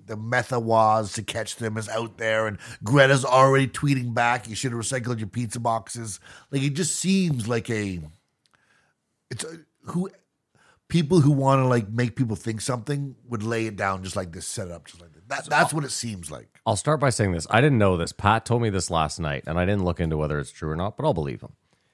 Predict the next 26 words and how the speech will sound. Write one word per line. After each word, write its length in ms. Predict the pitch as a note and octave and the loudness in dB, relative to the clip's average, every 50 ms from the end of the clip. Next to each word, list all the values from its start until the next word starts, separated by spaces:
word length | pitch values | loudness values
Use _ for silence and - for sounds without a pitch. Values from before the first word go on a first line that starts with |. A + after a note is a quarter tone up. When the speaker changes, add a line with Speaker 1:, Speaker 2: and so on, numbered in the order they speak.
| _ _ _ | _ _ _
Speaker 2:
He 140 | _ A2+ A#2+ | _ 2 2
was 160 | C#3+ D#3+ C#3+ - | 4 4 2 2
saying 160 | C#3+ C3+ C3 | 2 2 4
that 80 | A#2+ G2+ | 4 4
Andrew 300 | G2 G2+ G#2 G2+ A2 G2+ | 2 2 2 0 -2 -4
Tate, 320 | - - G#2+ G2 F#2 D#2+ | 0 0 2 2 2 0
like, 180 | - F2+ E2 - - | -2 -4 -4 -2 0
on 200 | F2+ F#2+ G2 F2+ | 0 0 2 2
his 180 | F#2 G2+ F2 | 2 0 0
show, 360 | - - - F#2+ F2 E2+ D#2 | -2 -2 0 0 2 2 0
was 180 | D2 D2+ D#2+ D#2 | -2 -2 -4 -4
saying 420 | - - F#2 E2 D#2 D#2 D#2 D2+ | -4 -2 -2 -2 -2 -2 -4 -4
that 260 | D2 D#2 D2+ D#2 - _ _ _ _ _ _ _ | -4 -4 -4 -6 -6 _ _ _ _ _ _ _
he 240 | _ _ - A2 G#2 | _ _ -2 -2 -2
controls 720 | - - A2+ G#2 - - - G#2+ G#2 G2+ G2+ G#2 F#2+ E2 | 0 0 -2 -2 -2 -2 0 2 4 4 4 2 2 0
a 40 | F#2+ | 0
bunch 280 | D2 F#2 F2+ F2+ - - | 0 0 0 0 -2 -4
of 140 | E2+ D2+ D2 | -6 -4 -4
different 360 | F#2 E2 - - F2+ E2+ D2+ | -4 -4 -2 -4 -4 -4 -4
girls' 720 | - E2+ E2 E2 E2 D#2+ D#2+ D#2+ D#2 D2 C#2 - - - - _ _ _ _ - | -4 -2 -2 0 0 -2 -2 -2 -4 -6 -6 -8 -8 -10 -12 _ _ _ _ -2
OnlyFans, 960 | F#2 F#2 F#2 F2+ E2+ D#2+ D2 - - D#2+ C#2+ C2 B1+ B1+ C#2 C#2+ - - - - _ _ - | 0 2 2 2 0 0 -2 -2 -4 -4 -2 -4 -4 -6 -8 -10 -12 -14 -18 -20 _ _ -10
and 100 | F2+ D#2 | -8 -6
he 100 | F#2 E2 | -6 -6
controls 540 | - F#2+ D#2+ - - G2 F#2 F2 E2+ C#2+ D2 | -4 -6 -6 -4 -2 0 0 0 -2 -2 -4
their 140 | E2+ D#2 D2+ | -4 -4 -2
money. 500 | D2 D#2 D#2 D2+ C#2+ C2+ C2 B1+ - | -2 -2 -2 -2 -4 -4 -8 -10 -12